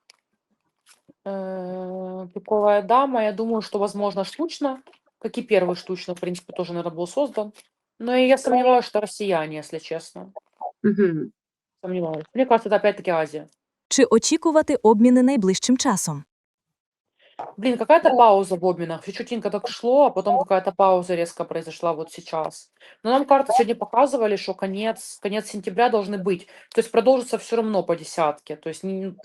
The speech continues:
Speaker 1: щас по-, задержка какая-то просто есть, я думаю, с той стороны. Но продлится, да. В конце сентября должно быть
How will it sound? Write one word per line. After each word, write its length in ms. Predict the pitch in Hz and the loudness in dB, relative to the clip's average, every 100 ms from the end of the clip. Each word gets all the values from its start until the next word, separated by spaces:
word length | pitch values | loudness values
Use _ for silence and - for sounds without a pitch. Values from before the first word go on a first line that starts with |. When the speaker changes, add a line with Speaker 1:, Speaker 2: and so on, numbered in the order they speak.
| 175 | -18
Speaker 1:
щас 260 | 180 - - | 0 2 2
по-, 100 | - | 0
задержка 500 | 185 185 196 - - | -2 2 2 2 -6
какая-то 400 | 170 175 160 160 | -4 -2 -2 -4
просто 340 | - 165 - | -8 -10 -8
есть, 300 | 170 160 151 | -8 -6 -10
я 60 | 175 | -8
думаю, 200 | 170 175 | -8 -8
с 80 | 170 | -4
той 140 | 180 | -6
стороны. 480 | 170 - 170 165 156 - _ _ _ _ _ _ _ _ | -4 -4 -4 -6 -12 -18 _ _ _ _ _ _ _ _
Но 140 | 202 196 | -4 0
продлится, 500 | 233 220 196 185 170 | 0 0 -4 -4 -4
да. 300 | 170 151 - | -2 -2 -8
В 60 | - | -8
конце 320 | 185 180 226 | -6 -4 -4
сентября 480 | 226 214 185 185 165 | -4 -10 -4 -2 0
должно 300 | 156 151 156 | -2 -8 -12
быть 260 | 151 160 | -14 -14